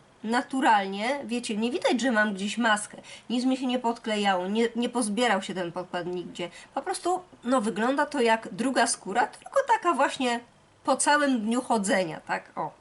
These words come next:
tak bym to ujęła. Więc podkład robi efekt naprawdę bardzo, bardzo ładny. I w stu procentach zgadzam się z tym, że jest to, mm, podkład, który dopasowuje się do skóry. I to jest perfekcyjne, naprawdę idealnie.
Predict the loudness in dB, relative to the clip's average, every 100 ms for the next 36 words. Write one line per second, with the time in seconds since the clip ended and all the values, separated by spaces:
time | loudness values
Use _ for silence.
0 | _ -4 -2 -4 -4 -4 -2 -2 -2 -4
1 | -10 -20 -6 -2 -2 0 -2 2 0 2
2 | -2 -2 -4 -4 -2 -2 -4 -10 -2 -2
3 | 0 0 0 -2 -4 2 2 2 -4 -4
4 | 0 -2 0 0 2 2 -4 -12 -16 -20
5 | -8 -8 -6 -4 -2 0 0 0 -2 0
6 | 2 2 -2 -2 -4 -6 -4 -2 0 0
7 | -4 -4 -4 -4 -4 -4 -4 -8 -10 -4
8 | -4 -2 -6 -2 -4 -4 -2 -2 0 0
9 | -2 -4 -4 -4 -4 -6 -8 -8 -10 -10
10 | -14 -20 _ _ _ -8 -8 -12 _ -4
11 | -2 -2 -2 -2 -2 -4 -4 -2 -4 -2
12 | -2 -2 -4 -2 0 2 2 0 -10